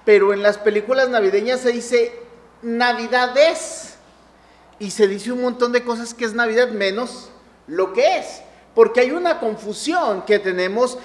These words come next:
de qué se trata la Navidad y qué énfasis tener en la Navidad, y aún a nosotros nos cuesta el énfasis de la Navidad y el propósito de la Navidad.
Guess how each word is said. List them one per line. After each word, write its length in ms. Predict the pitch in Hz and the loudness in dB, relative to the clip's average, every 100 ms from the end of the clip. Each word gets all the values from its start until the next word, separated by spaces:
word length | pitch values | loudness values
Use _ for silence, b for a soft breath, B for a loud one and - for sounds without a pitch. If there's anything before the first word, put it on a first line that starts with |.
| B | B
de 300 | 180 220 220 | 6 6 6
qué 160 | 240 262 | -4 -6
se 200 | 262 262 | -4 -6
trata 440 | - 226 226 262 | -2 -2 0 -2
la 140 | 240 | -2
Navidad 720 | 214 185 160 160 185 196 226 B B | -2 -4 -6 -2 2 2 0 B B
y 140 | 214 214 | -10 -6
qué 560 | - 214 226 247 226 | 6 8 8 6 2
énfasis 580 | 214 220 247 240 226 208 | 0 0 -6 -6 -8 -8
tener 400 | 208 190 254 277 | -6 -2 2 4
en 160 | 202 170 | 4 0
la 220 | 160 160 | -2 -4
Navidad, 640 | 165 160 160 165 214 214 B B 175 | -4 -2 0 2 0 -2 B B 4
y 80 | 226 | 8
aún 380 | 220 233 247 | 8 6 2
a 40 | 269 | -2
nosotros 520 | 254 226 240 247 262 | -4 -4 -4 -4 -6
nos 240 | 240 - | -6 -10
cuesta 600 | - 254 294 277 - 196 | -4 2 2 0 -6 -2
el 140 | 190 185 | 0 -2
énfasis 580 | 202 196 247 233 233 170 | -4 -6 -8 -8 -12 -4
de 120 | 180 | -4
la 120 | 165 | -2
Navidad 640 | 160 156 156 170 202 220 B B | -4 -6 -4 0 0 -2 B B
y 100 | 180 | 0
el 200 | 208 202 | 2 2
propósito 840 | 202 202 - 240 277 - 214 - 185 | -2 -4 -2 0 0 0 -8 -8 -4
de 140 | 175 | -4
la 120 | 175 | -4
Navidad. 600 | 165 170 160 170 254 214 | -6 -8 -8 -6 -6 -8